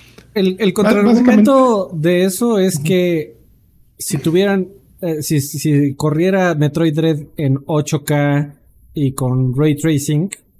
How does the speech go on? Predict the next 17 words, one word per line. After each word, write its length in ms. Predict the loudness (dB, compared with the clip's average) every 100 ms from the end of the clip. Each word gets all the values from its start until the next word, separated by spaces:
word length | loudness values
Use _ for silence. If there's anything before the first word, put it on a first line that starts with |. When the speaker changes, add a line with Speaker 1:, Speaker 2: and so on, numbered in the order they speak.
| _ _ _ _ _ _ _ _
Speaker 1:
yo 100 | -6
creo 120 | -2
que 100 | -2
seguirías 360 | 0 2 2 2
Speaker 2:
Ujú. 60 | 2
Speaker 1:
hablando 320 | 2 2 0
del 120 | 0
juego. 520 | 2 2 2 -2 -4 _ -20 _
O 120 | -8 -4
sea, 380 | 0 2 2 0
no, 260 | 0 -2 -4
no, 380 | -2 -2 -4 _ _ _ -8
no, 280 | -2 0 0
no 340 | 0 2 2 2
es 260 | 0 -2
que, 520 | -4 0 0 0 -6 -2
es, 180 | -2